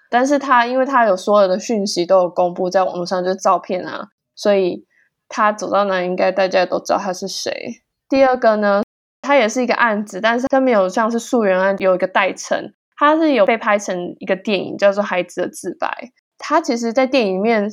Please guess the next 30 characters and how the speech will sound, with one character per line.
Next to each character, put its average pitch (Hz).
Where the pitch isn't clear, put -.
是 240
男 196
童， 185
可 208
是 247
原 185
案 214
是 208
女 190
童。 -
先 262
用 269
电 254
影 185
来 180
解 180
释 214
好 196
了， 73
就 233
是 226
男 214
童 220
其 226
实 226
他 247
有 220
个 196
姐 190
姐， -